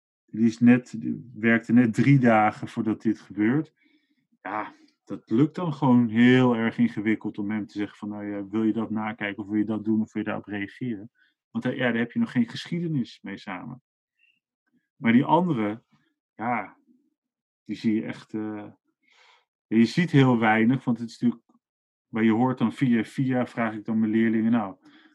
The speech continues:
eh, heb je nog, eh, tips en tops voor mij voor, eh, bepaalde docenten?" Nou, dan zeggen ze, "Die en die, eh,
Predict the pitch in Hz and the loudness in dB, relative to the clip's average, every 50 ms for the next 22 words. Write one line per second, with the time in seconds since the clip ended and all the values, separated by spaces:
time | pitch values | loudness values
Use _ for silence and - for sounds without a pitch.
0 | _ _ _ - 110 107 107 107 110 - - 110 107 110 110 - - 107 104 - | _ _ _ -6 -4 -2 -2 -2 -4 -4 -2 -2 -2 -2 -2 -4 -6 -8 -8 -4
1 | - 123 123 120 - - 120 117 - 139 139 139 - - 127 127 123 120 117 113 | -2 0 0 0 0 -2 -2 0 0 -2 -2 -2 -4 0 2 2 4 2 2 0
2 | - - 113 107 107 107 107 107 101 - 110 - - 113 107 104 104 104 98 104 | -2 -4 -6 -4 -4 -6 -6 -8 -8 -10 -12 -6 -4 -2 -2 0 -2 -4 -4 -6
3 | 104 - - 120 123 131 139 139 117 107 101 101 101 - 110 104 - - 101 98 | -6 -4 0 2 2 2 2 0 -2 -4 -4 -4 -6 -6 -6 -8 -8 -6 -8 -2
4 | 95 113 123 127 123 120 117 107 113 117 113 113 110 107 104 104 101 101 | 2 4 6 6 8 6 6 6 6 6 6 6 4 2 0 -4 -6 -8